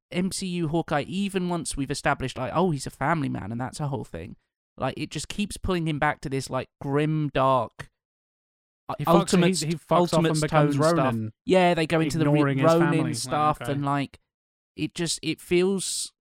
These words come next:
Speaker 1: it feels so adolescent in its conception of him as, as just, like, oh yeah, like, he's this tortured hero, and it's, but, but also he's a dad, and it's
Speaker 2: He's
Speaker 1: like
Speaker 2: got a terrible fucking haircut.
Speaker 1: Yeah.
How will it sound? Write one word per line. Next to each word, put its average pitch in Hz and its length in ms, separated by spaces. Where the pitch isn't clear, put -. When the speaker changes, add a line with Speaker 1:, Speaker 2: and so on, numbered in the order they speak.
Speaker 1:
it 131 200
feels 160 220
so 175 840
adolescent 139 840
in 135 120
its - 180
conception 127 720
of 131 240
him 123 380
as, 127 340
as 135 180
just, - 260
like, 127 260
oh 151 240
yeah, 120 440
like, - 260
he's 135 180
this - 180
tortured 139 580
hero, 143 500
and - 100
it's, - 280
but, 143 220
but 151 100
also 139 300
he's 135 140
a 139 80
dad, - 520
and 98 100
it's - 140
Speaker 2:
He's - 60
Speaker 1:
like 139 140
Speaker 2:
got 127 160
a 104 80
terrible 131 440
fucking 147 340
haircut. 139 560
Speaker 1:
Yeah. 156 360